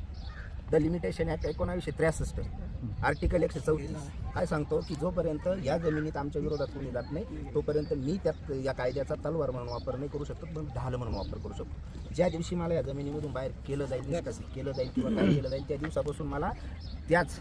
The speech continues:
The Limitation Act एकोणावीसशे त्रेसष्टचा आर्टिकल चौसष्ट, पासष्ट लागू होतो.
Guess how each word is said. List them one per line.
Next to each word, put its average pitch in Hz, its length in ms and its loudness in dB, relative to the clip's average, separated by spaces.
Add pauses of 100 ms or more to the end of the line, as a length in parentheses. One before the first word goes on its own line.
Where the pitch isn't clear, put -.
The 147 100 4
Limitation 160 460 2
Act 147 180 -2
एकोणावीसशे 156 380 -2
त्रेसष्टचा 139 360 0
आर्टिकल 131 320 -2
चौसष्ट, 139 460 -4
पासष्ट 120 340 -4
लागू 104 240 -4
होतो. 90 140 -6